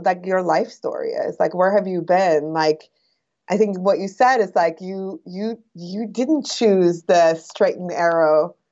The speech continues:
path. Like, you, you've done it, you've been here, you've been there, and you've collected stories and experiences. And I think that's what makes a great creative. I really do. It's like, we don't, Airbnb in general, I mean,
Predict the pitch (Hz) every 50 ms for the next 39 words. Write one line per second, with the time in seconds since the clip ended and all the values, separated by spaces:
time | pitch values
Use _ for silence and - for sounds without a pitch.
0 | _ _ _ _ - - 220 214 185 165 160 151 151 185 202 _ - 180 165 165
1 | 165 208 208 185 175 165 - _ _ _ _ _ _ _ _ - 202 190 170 175
2 | 185 175 190 214 233 233 226 202 190 180 - - 185 190 196 - 208 196 202 214
3 | 220 202 180 165 - 175 185 185 175 170 165 165 170 185 202 214 202 175 165 175
4 | 175 - - - - 170 160 160 160 - - 214 202 190 190 _ - - - 170
5 | 165 170 175 185 190 202 214 226 208 214 185 165 165 160 - _ _ - 165 160
6 | 170 180 196 208 220 226 220 - 247 220 214 208 180 165 160 160 165 165 185 185
7 | 180 185 170 175 - - 190 190 175 165 170 175 - _ _ _ _ _ _ _
8 | _ _ _ _ _ _ - 180 175 170 - 180 170 175 180 214 - - - -
9 | 175 156 180 220 220 175 - - - - - - - 170 175 170 170 185 185 190
10 | 185 165 - 170 175 185 180 165 160 156 - 165 165 - 185 175 185 180 180 -
11 | 185 185 185 185 185 190 185 _ _ _ _ _ _ _ - 208 220 208 220 226
12 | 214 208 196 220 226 233 226 202 160 185 175 180 185 185 180 175 170 165 160 -
13 | - 170 175 180 175 170 165 160